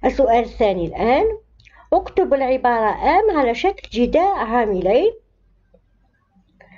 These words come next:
لدينا أم تساوي أربعة إكس مربع ناقص عشرين إكس زائد خمسة وعشرين ناقص إكس زائد ثلاثة الكل مربع. كتابة العبارة أم على شكل جداء عاملين.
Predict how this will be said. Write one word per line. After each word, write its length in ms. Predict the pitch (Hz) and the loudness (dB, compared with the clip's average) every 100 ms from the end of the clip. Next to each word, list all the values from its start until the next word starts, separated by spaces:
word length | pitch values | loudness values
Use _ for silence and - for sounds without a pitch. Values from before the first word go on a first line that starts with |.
| - - - - | -20 -20 -14 -2
لدينا 480 | 269 311 349 330 320 | 0 0 -2 0 0
أم 500 | 254 - - 311 294 | 0 -2 0 0 0
تساوي 440 | 302 311 294 285 | -2 0 0 0
أربعة 440 | 220 294 277 277 208 | -2 -2 0 0 0
إكس 220 | - - | -6 -2
مربع 480 | 269 254 247 240 233 | 0 0 0 0 0
ناقص 360 | 247 254 - | 0 -2 -2
عشرين 560 | 247 262 - 254 220 233 | -2 0 0 0 0 -2
إكس 120 | 233 | -2
زائد 280 | 202 233 220 | -2 -2 -2
خمسة 340 | - 240 240 | -6 -2 0
وعشرين 560 | 226 226 254 226 214 202 | 0 0 0 2 2 2
ناقص 480 | 220 220 220 214 - | 0 0 -2 -2 -2
إكس 280 | - 226 | -6 -4
زائد 300 | 208 226 196 | -2 0 0
ثلاثة 680 | 214 214 208 208 - 196 - | 0 0 2 0 -2 -2 -2
الكل 320 | 160 165 220 190 | -6 -4 -2 -2
مربع. 520 | 151 135 120 240 359 415 _ _ _ _ _ _ _ _ - | 0 -2 -2 -2 -2 -6 _ _ _ _ _ _ _ _ -2
كتابة 420 | 302 294 370 359 | -2 2 0 0
العبارة 920 | 330 311 311 294 285 285 - 214 285 | 0 0 0 2 2 2 0 2 2
أم 140 | 269 233 | 2 0
على 260 | 254 262 | 0 0
شكل 340 | - 294 277 214 | 0 -2 -2 -6
جداء 440 | 202 220 226 208 | -6 -2 0 0
عاملين. 920 | - 185 254 302 269 175 175 254 370 | -2 -2 2 2 2 2 0 0 -2